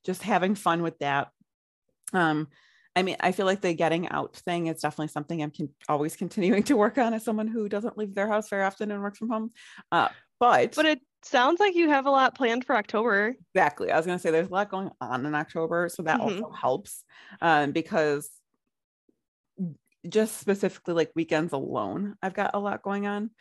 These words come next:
Speaker 1: every weekend. Um, and I don't even know if I mentioned it here, but, uh,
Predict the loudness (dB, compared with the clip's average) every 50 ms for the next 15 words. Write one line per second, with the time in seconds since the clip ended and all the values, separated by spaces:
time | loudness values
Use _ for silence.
0 | _ _ _ -20 -20 _ _ _ _ _ -4 -2 0 0 0 0 -2 -2 -2 -2
1 | -2 -2 -2 -2 -4 -8 _ _ _ _ -20 _ _ 0 2 4 4 4 4 2
2 | 0 -2 -4 -6 -6 -10 -10 _ -2 0 0 2 2 0 0 -2 -4 -4 -8 -16
3 | _ _ _ _ -12 -10 -8 -6 -6 -6 -6 -8 -8 -8 -8 -8 -8 -8 -8 -8
4 | -10 -14 -18 _ _ _ _ _ _ _ _ _ _ _ _ _ _ _ _ _
5 | _ -8 -6 -6 -4 -6 -6 -6 -6 -6 -6 -6 -6 -4 -4 -4 0 0 0 0
6 | 0 -2 -8 -18 -20 -20 -20 -4 0 4 4 4 4 4 2